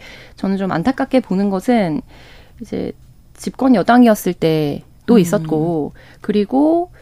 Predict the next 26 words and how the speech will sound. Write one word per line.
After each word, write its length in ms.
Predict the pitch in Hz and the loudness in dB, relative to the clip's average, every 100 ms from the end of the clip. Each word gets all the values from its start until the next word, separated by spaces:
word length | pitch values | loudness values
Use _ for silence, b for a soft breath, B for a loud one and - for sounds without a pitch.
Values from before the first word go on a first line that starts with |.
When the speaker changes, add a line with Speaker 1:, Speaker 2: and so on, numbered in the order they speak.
| b b b b b b | b b b b b b
Speaker 1:
어, 300 | 165 160 156 - | -12 -10 -12 -4
거대 880 | 220 277 277 269 254 247 233 233 180 | 0 4 6 6 6 4 2 0 0
야당으로서 1200 | 165 233 254 247 226 214 - 190 175 175 170 160 | 2 4 6 6 4 0 -2 0 2 2 0 -2
이제 140 | - | -6
정권 300 | 165 180 202 | -6 -4 -4
초기에 640 | 190 - 302 311 233 202 180 | -4 -4 -2 2 4 4 2
굉장히 340 | 185 180 196 180 | 0 0 0 0
또 100 | 160 | -4
작년 460 | - 175 196 185 | -4 0 2 0
같은 240 | 165 - 165 | -2 -6 -6
경우에는 640 | 165 160 180 160 156 156 | -4 -4 -2 -4 -4 -6
더 480 | - 175 175 170 156 - b b | -6 -4 -2 -2 -4 -8 b b
선제적으로 580 | - 339 392 330 285 247 | -4 -2 2 2 2 2
대응을 340 | 185 180 185 | 2 0 2
할 100 | 214 | 2
수 100 | 196 | 2
Speaker 2:
음. 20 | |
Speaker 1:
있었던 300 | 196 - - | -2 -2 -4
시점들이 460 | 190 - 269 247 214 | -4 0 2 2 2
분명히 440 | - 175 185 180 | -2 -2 0 0
있었거든요. 1040 | 151 - 220 - - 262 262 165 156 196 160 - B B | 0 0 -2 -2 0 2 4 4 2 0 -2 -10 B B
근데 140 | 196 | -6
이제 100 | 185 | -4
그 160 | - 208 | 0 0
부분에 460 | 262 277 254 214 - | 2 4 4 2 -2
있어서 800 | 170 208 202 180 180 175 156 | -4 -2 0 0 2 0 -2